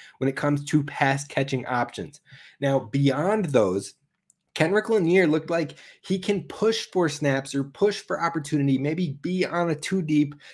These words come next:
to travel with the team, but more so still learning and absorbing. In twenty twenty-four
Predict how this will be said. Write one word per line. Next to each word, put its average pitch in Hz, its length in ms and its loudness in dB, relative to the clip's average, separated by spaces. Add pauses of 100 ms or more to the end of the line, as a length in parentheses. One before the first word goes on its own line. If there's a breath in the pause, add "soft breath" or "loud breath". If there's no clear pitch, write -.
(120)
to 160 80 0
travel 175 500 2
with 180 160 2
the 139 80 -2
team, 156 540 0 (220 loud breath)
but 151 160 0
more 175 280 0
so 190 300 0
still 170 580 2
learning 185 440 4
and 165 100 0
absorbing. 175 720 2
In 131 160 -4
twenty 185 400 -2
twenty-four 160 880 4